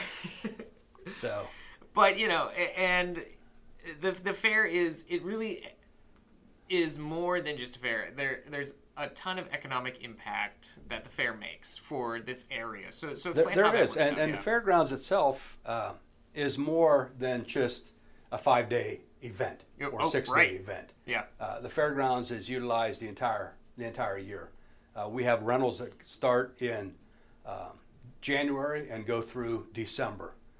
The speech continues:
Speaker 2: uh, and, and some big events. You know, the, the Hot Rod Nationals that was here for a number of years, the Dave and Ed Swap Meet, which everybody's familiar with. Uh, and years ago, we had the Christmas light show.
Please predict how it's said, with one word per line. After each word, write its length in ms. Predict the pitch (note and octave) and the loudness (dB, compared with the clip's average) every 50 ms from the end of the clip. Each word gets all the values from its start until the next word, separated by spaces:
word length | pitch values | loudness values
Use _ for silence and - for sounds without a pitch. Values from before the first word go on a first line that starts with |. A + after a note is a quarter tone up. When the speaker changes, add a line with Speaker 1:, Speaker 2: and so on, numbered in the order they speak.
| - - - - - - | -20 -20 -20 -20 -20 -16
Speaker 2:
uh, 40 | - G2 F#2 G2 G2+ - - | -16 -14 -14 -14 -16 -14 -12
and, 260 | A#2+ A2+ G#2 G#2+ A#2+ - | -10 -10 -10 -10 -10 -10
and 120 | A#2+ G2+ | -8 -6
some 200 | - - B2+ G#2+ | -4 -4 -2 4
big 200 | G2+ B2 C3 A#2+ | 6 6 6 8
events. 680 | A#2+ A2+ - B2 A#2+ B2+ C3 B2+ - - - - - - - | 6 4 6 6 6 6 6 2 0 -4 -8 -8 -10 -12 -14
You 80 | A2+ G2+ | -14 -14
know, 160 | G2 G2 G2 G2 F#2 | -12 -12 -12 -12 -12
the, 160 | F#2+ F2+ - - - - - - - - _ _ _ - | -12 -12 -12 -14 -18 -20 -20 -20 -20 -20 _ _ _ -14
the 160 | - G2+ G2+ G#2 - | -12 -12 -12 -10 -2
Hot 240 | - B2+ A#2+ B2+ A#2+ | 2 4 4 4 4
Rod 240 | A#2 A2+ A2+ A2+ | 4 2 2 2
Nationals 560 | A#2 A#2+ A#2 A2+ G#2+ - - A#2+ G#2 F#2+ - - | 2 2 0 0 0 -2 -6 -8 -8 -8 -8 -10
that 80 | A#2+ | -14
was 120 | G2 F#2 - | -14 -12 -10
here 140 | B2 A2 G2 | -10 -10 -10
for 120 | - A2+ | -10 -12
a 40 | A2 | -10
number 300 | A2 A2 G#2+ G2+ F#2+ F#2 | -10 -10 -8 -8 -8 -8
of 60 | F#2+ | -8
years, 480 | F2+ G2 F#2+ F#2+ F2+ F2+ F2 - - - - | -8 -8 -8 -8 -8 -10 -12 -14 -16 -14 -10
the 220 | A2+ G#2+ G#2 F#2+ - C3+ B2+ G#2+ | -8 -8 -8 -10 -10 -14 -10 -2
Dave 240 | A2 B2 C3 B2+ A#2 | 2 4 4 4 4
and 100 | A#2 A#2 | 4 2
Ed 160 | A#2+ A#2+ - | 2 2 2
Swap 400 | - - - C#3+ A#2+ A#2 - - | -2 -4 0 2 2 2 2 0
Meet, 200 | A2+ A2 A2 - | -4 -10 -10 -10
which 200 | G#2 G2+ - - | -12 -12 -10 -10
everybody's 500 | A#2+ G#2+ G#2+ G#2+ G2+ - G#2 G2+ - - | -10 -10 -10 -10 -12 -12 -12 -12 -12 -14
familiar 440 | - A2+ G#2+ G#2+ G#2+ G2+ G2 G2 G2+ | -14 -14 -14 -12 -10 -8 -8 -8 -8
with. 340 | G2 F#2 F2+ - - - - - - - - - - - - - | -8 -10 -10 -12 -16 -18 -20 -20 -20 -20 -20 -20 -20 -20 -16 -14
Uh, 220 | - F#2 - F#2 - - - - A#2+ | -12 -10 -10 -12 -14 -14 -18 -16 -14
and 200 | A#2 A#2 A#2 - | -14 -14 -8 -2
years 220 | B2 B2 B2 A2 | 0 2 2 2
ago, 200 | G#2+ A2 B2 B2 | 2 2 2 4
we 120 | B2 B2+ A#2 | 4 4 2
had 140 | A#2 B2 A#2 | 2 0 0
the 40 | G#2 | -2
Christmas 380 | - - C3+ C3+ - A#2+ - | -4 -2 -2 -2 -4 -6 -6
light 200 | - G#2+ G2+ - - | -6 -6 -6 -6 -8
show. 400 | - - C3+ A#2 - - - | -10 -8 -6 -6 -6 -8 -10